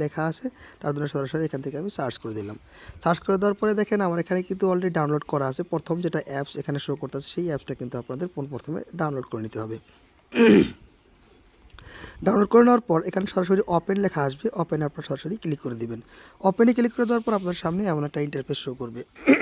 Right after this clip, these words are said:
<clears throat> এমন একটা ইন্টারফেস শো করার সাথে সাথে আপনার অ্যাড আসলে ব্যাগে ক্লিক করে দিবেন বা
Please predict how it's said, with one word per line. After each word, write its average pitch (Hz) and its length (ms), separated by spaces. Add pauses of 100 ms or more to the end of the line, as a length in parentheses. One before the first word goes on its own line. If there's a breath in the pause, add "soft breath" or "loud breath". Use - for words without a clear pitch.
(200)
<clears throat> - 760
এমন 175 80
একটা 185 120
ইন্টারফেস 190 400
শো 165 60
করার 160 180
সাথে 151 320
সাথে 151 180 (1300 loud breath)
আপনার 208 260
অ্যাড 185 200
আসলে 196 320 (120)
ব্যাগে 165 200
ক্লিক 147 280
করে 135 120
দিবেন 190 320
বা 202 60